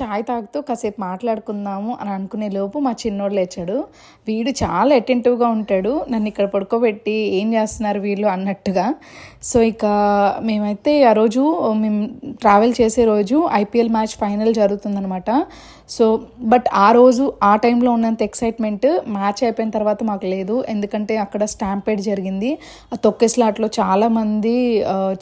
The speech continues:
చిన్నపిల్లలు just నైన్టీన్, ట్వంటీ ఇయర్స్ ఏజ్ వాళ్ళు చనిపోయారు కదా, అసలు చాలా బాధ అనిపించింది నాకు.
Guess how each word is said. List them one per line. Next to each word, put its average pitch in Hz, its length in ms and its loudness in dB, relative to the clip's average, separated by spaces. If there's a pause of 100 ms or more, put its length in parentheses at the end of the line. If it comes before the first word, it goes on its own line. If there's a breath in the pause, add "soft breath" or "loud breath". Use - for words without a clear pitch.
చిన్నపిల్లలు 233 560 2
just 208 280 -4 (120)
నైన్టీన్, 214 460 -2
ట్వంటీ 202 300 -4
ఇయర్స్ 220 340 -2
ఏజ్ 196 400 -2
వాళ్ళు 214 360 0 (280 loud breath)
చనిపోయారు 226 500 0
కదా, 208 180 4
అసలు 214 240 -2 (100)
చాలా 208 260 2
బాధ 208 260 4
అనిపించింది 214 500 -2
నాకు. 190 360 -2